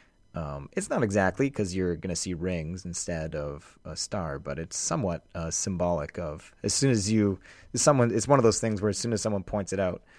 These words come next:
it's not something you're ever gonna forget, that, oh yeah, that is kinda like the profile of a, a log cut. Um, so yeah, maybe we'll have to do a, a special episode of the,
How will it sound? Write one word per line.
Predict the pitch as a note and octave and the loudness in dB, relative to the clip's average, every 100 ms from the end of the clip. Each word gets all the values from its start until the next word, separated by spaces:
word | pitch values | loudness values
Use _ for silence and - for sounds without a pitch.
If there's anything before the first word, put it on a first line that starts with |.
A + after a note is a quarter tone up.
| - _ _ | -20 _ _
it's | F#2+ - A2+ | -16 -10 -2
not | G#2 - | -2 0
something | G2 F#2 | -4 -4
you're | F2+ | -4
ever | F2 E2+ | -4 -4
gonna | F2 E2 | -8 -10
forget, | F2 E2 B1+ C#2+ | -12 -12 -12 -12
that, | D#2+ | -10
oh | A2+ C#3+ | -4 -2
yeah, | C3 F2 | -2 -4
that | D#2+ B2 | -6 -6
is | A2+ | -10
kinda | - D2+ | -10 -10
like | D2 D#2 | -10 -14
the | |
profile | - E2 E2 - - - | -12 -12 -12 -12 -12 -12
of | - | -12
a, | D#2+ E2 - _ _ _ _ _ _ | -12 -12 -16 _ _ _ _ _ _
a | - | -12
log | - - - | -12 -12 -12
cut. | - - - - | -12 -14 -14 -16
Um, | - E2 E2+ F#2 _ _ _ | -12 -12 -12 -16 _ _ _
so | - F#2 | -12 -8
yeah, | F2+ | -4
maybe | G2 G#2+ | -2 -2
we'll | G2 | -2
have | F#2+ - | -4 -6
to | |
do | F#2+ F#2 | -8 -6
a, | F2+ F2+ - | -6 -8 -10
a | |
special | - - G2 - | -10 -8 -10 -10
episode | F#2 F2+ F2 E2 D#2+ | -10 -10 -6 -6 -4
of | D#2 - | -8 -8
the, | D#2 D#2 | -10 -8